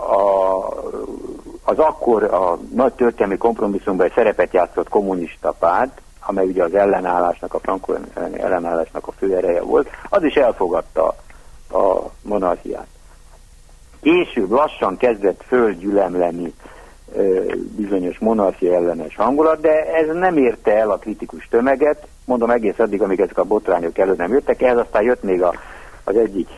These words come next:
hercegnő botrány, erről már többször beszéltünk, hogy milyen pénzek és hova mentek, és, és,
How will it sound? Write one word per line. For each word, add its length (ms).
hercegnő 600
botrány, 420
erről 240
már 200
többször 360
beszéltünk, 640
hogy 180
milyen 300
pénzek 380
és 120
hova 240
mentek, 460
és, 360
és, 240